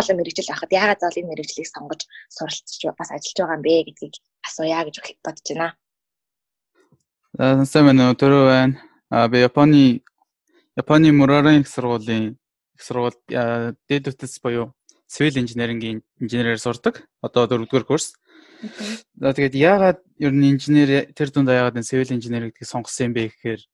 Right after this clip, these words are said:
Speaker 2: а, ер нь тэгэл багасаа мат, физиктэй сонирхолтой байсан болохоор энэ, энэ талдаа, байгалийн ухаан талдаа мэрэгжил сонгоё гэж боддог байжгаад.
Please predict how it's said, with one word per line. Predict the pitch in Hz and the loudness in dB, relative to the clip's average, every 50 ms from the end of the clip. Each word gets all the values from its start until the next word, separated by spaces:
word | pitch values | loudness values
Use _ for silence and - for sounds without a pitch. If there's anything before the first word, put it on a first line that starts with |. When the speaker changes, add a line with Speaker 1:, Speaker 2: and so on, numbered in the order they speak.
| _ - _ _ _ _ _ _ _ _ _ _ | _ -20 _ _ _ _ _ _ _ _ _ _
Speaker 2:
а, | 117 117 117 120 117 117 117 | -4 -2 0 0 0 0 0
ер | - 110 147 151 165 202 | -2 -4 -2 0 0 2
нь | 226 214 185 | 0 0 0
тэгэл | 151 131 123 110 123 | -2 -2 -2 0 0
багасаа | 120 120 127 127 - - 123 117 | 2 2 2 0 -2 -2 -2 0
мат, | 110 117 127 139 - _ _ - | 0 0 -2 -4 -6 _ _ -6
физиктэй | 127 117 - - - - 127 113 | -6 -6 -6 -12 -12 -10 -8 -8
сонирхолтой | 107 - 117 113 110 - - - - 139 123 | -6 -6 -6 -6 -6 -8 -12 -6 -4 -4 -2
байсан | 113 - - 117 110 | -2 -4 -8 -10 -10
болохоор | - - - 113 120 117 | -10 -10 -10 -8 -8 -8
энэ, | 117 117 113 127 - | -8 -10 -10 -12 -8
энэ | - 139 131 131 - | -4 -4 -2 -2 -2
талдаа, | 127 120 - _ - 120 110 110 113 - _ _ _ _ _ _ _ _ _ _ _ _ _ _ _ - | -4 -6 -8 _ -4 -4 -2 -4 -6 -12 _ _ _ _ _ _ _ _ _ _ _ _ _ _ _ -4
байгалийн | 131 123 120 117 - 131 117 | -2 -2 -2 -2 -4 -6 -4
ухаан | - 127 120 - | -4 -4 -4 -4
талдаа | 117 113 - - 131 117 | -4 -6 -4 -4 -2 -2
мэрэгжил | 120 117 113 113 - - - | -2 -2 -4 -8 -12 -14 -12
сонгоё | - 120 117 120 117 110 | -10 -6 -4 -4 -4 -4
гэж | - 117 | -6 -8
боддог | 110 - _ _ 127 120 | -8 -8 _ _ -4 -2
байжгаад. | 120 113 - 131 139 202 - | -2 -2 0 -2 -2 -2 -4